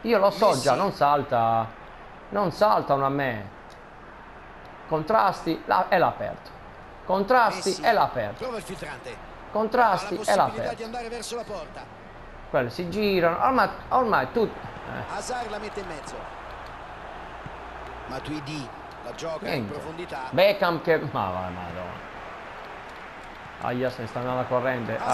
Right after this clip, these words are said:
Speaker 1: Aia, aia, aia, se ne sta andando la corrente. Devo spegnere.
Speaker 2: È un grande riflesso qui.
Speaker 1: Come butta sta cazzo di palla?
Speaker 2: Griezmann.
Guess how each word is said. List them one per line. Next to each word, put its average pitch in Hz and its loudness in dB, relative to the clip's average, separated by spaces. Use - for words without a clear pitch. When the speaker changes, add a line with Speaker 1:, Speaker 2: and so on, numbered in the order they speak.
Speaker 1:
Aia, 135 4
aia, 135 2
aia, 131 0
se 139 -8
ne 123 -4
sta 127 -6
andando 131 0
la 127 0
corrente. 127 0
Devo 123 -4
spegnere. 131 0
Speaker 2:
È 269 -10
un 247 -8
grande 302 -8
riflesso 269 -6
qui. 202 -6
Speaker 1:
Come 160 6
butta 143 4
sta 131 2
cazzo 139 2
di 127 2
palla? 127 4
Speaker 2:
Griezmann. 107 -2